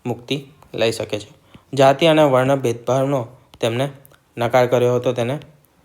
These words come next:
વિરોધ કર્યો હતો. બીજા છે ચૈતન્ય મહાપ્રભુ,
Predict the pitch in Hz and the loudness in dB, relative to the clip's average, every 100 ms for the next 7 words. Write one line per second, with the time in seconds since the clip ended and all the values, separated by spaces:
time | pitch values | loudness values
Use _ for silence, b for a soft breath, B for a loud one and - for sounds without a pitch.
0 | _ 120 123 131 131 117 113 113 107 123 | _ -4 2 2 2 0 0 -2 -6 -14
1 | - _ _ - _ _ _ _ _ _ | -20 _ _ -20 _ _ _ _ _ _
2 | _ _ _ - _ - _ _ _ _ | _ _ _ -20 _ -20 _ _ _ _
3 | _ _ _ _ _ _ _ _ _ b | _ _ _ _ _ _ _ _ _ b
4 | b b b b b _ - 147 170 170 | b b b b b _ -2 2 2 2
5 | 170 127 120 135 135 127 120 131 117 120 | 0 0 0 0 0 -2 -4 -4 -6 -8